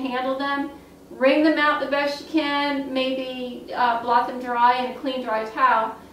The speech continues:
Throw them in the dryer, and when they come out, they will be smelling nice and fresh and good as new.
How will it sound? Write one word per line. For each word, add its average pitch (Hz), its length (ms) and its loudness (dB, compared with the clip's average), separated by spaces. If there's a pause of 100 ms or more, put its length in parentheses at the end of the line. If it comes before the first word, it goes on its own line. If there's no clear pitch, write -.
(120)
Throw 277 220 4
them 277 200 4
in 262 80 -4
the 262 60 -6
dryer, 277 400 6
and 285 180 -2
when 254 160 -6
they 247 80 -8
come 302 320 -6
out, 294 320 -2
they 262 220 0
will 254 120 -8
be 247 120 -8
smelling 247 480 -6
nice 233 320 -10
and 247 160 -12
fresh 233 380 -10
and 220 200 -14
good 220 180 -8
as 220 280 -12
new. 202 240 -8